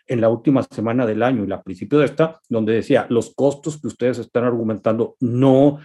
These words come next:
no se van a, no se van a cumplir, no estamos de acuerdo". La directora le contestó: "Nosotros estamos dispuestos a,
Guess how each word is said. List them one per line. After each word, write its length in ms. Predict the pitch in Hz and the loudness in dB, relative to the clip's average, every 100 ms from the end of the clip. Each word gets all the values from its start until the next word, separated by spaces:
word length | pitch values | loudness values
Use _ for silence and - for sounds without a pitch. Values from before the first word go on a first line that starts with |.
| - - - | -20 -16 -2
no 180 | 135 | 0
se 140 | 143 139 | 2 2
van 300 | 123 131 135 | 4 4 2
a, 100 | 127 | -2
no 100 | 127 | -4
se 140 | 127 143 | -4 -2
van 160 | 135 | -2
a 80 | 123 | -4
cumplir, 320 | 120 - 120 | -6 -6 -4
no 80 | 113 | -2
estamos 380 | 113 113 110 117 | -2 -2 -2 -2
de 80 | 147 | 0
acuerdo". 420 | 151 127 156 - _ | 2 4 2 0 _
La 220 | 135 123 | 0 2
directora 720 | 113 117 117 - - 117 139 165 | 2 0 0 -2 2 2 4 2
le 220 | 156 - _ | -2 -8 _
contestó: 680 | - 139 135 151 151 123 139 | -6 -6 -4 -8 -2 0 0
"Nosotros 520 | 143 104 98 95 139 | -2 -4 -6 -6 -6
estamos 500 | 127 - 117 117 107 - | -8 -4 -2 -2 -4 -6
dispuestos 680 | 101 - 123 117 - 87 90 | -8 -4 0 0 0 -12 -10
a, 240 | 82 80 | -12 -12